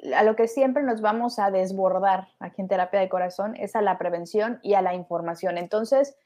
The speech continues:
ante cualquier duda, vayan con su médico de confianza, vayan a hacerse los análisis que a lo mejor un médico le va a, a solicitar, porque también pasa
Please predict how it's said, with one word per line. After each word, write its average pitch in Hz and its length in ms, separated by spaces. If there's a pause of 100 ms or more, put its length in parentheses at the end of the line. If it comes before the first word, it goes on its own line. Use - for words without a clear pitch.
(440)
ante 226 300
cualquier 240 340
duda, 311 260
vayan 277 360
con 269 300
su 277 240
médico 240 400
de 180 120
confianza, 269 960
vayan 208 360
a 175 40
hacerse 202 380
los 190 180
análisis 208 420
que - 80
a 185 40
lo 175 60
mejor 190 200
un 208 100
médico 208 320
le 170 140
va 180 240
a, - 320
a - 160
solicitar, 190 400
porque 220 200
también 220 300
pasa 240 540